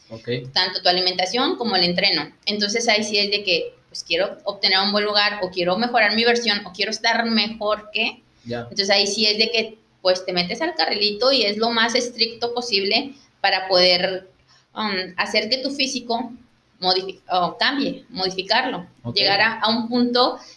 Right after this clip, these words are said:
Speaker 2: estético o los parámetros de competencia, porque ahí vamos, es diferente, o sea, tú tienes que llegar con un parámetro,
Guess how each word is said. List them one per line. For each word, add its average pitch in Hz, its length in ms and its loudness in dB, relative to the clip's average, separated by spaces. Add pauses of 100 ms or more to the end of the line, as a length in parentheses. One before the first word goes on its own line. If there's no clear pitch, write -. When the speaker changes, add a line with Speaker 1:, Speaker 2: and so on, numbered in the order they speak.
(140)
Speaker 2:
estético 226 640 0
o 185 760 2 (420)
los 220 160 -4
parámetros 226 440 2
de 220 120 -2
competencia, 208 560 -2 (420)
porque 214 220 0
ahí 208 160 4
vamos, 214 300 2 (140)
es 190 140 2
diferente, 214 460 0
o - 40 -4
sea, 160 200 -10
tú 233 100 -12
tienes 269 220 -2
que 262 80 0
llegar 240 360 2
con 214 120 0
un 214 140 0
parámetro, 214 600 0